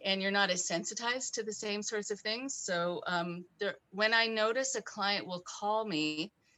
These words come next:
or email me in between sessions and apologize for something, um, I will have a sense of it.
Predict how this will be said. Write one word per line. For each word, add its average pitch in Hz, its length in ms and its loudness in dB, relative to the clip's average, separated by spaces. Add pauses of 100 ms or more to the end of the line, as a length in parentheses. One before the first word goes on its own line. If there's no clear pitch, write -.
(500)
or 175 240 2
email 226 460 2
me 180 280 0
in 208 140 0
between 208 400 -2
sessions 190 520 -2
and 180 140 -2
apologize 226 640 -2
for 269 120 -6
something, 302 500 -2 (600)
um, 180 580 2 (580)
I 185 240 6
will 180 300 2
have 185 220 0
a 165 40 -4
sense 151 320 -2
of 139 60 -4
it. - 300 -8